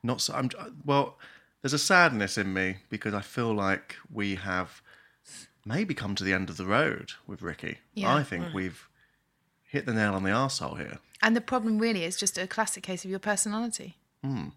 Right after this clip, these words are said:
Speaker 2: That's the problem.
Speaker 3: Right.
Speaker 1: And if Ricky's not even gonna acknowledge the smell,
Speaker 2: Mm.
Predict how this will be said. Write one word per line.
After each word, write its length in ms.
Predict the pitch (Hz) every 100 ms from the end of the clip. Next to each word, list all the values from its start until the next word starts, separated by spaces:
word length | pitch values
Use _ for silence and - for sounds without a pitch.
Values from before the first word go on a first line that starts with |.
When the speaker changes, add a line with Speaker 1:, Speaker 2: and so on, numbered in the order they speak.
| _ -
Speaker 2:
That's 260 | 202 180 -
the 120 | 196
problem. 360 | - 226 214 - _ _ _ _ _ -
Speaker 3:
Right. 380 | - 175 90 - _
Speaker 1:
And 240 | 107 107 - _ -
if 140 | 113
Ricky's 260 | 175 196 139
not 180 | 127 -
even 240 | 117 113
gonna 160 | 101 101
acknowledge 380 | 104 101 95 -
the 100 | 90
smell, 600 | - 131 139 95 - - _ 190
Speaker 2:
Mm. 220 | 180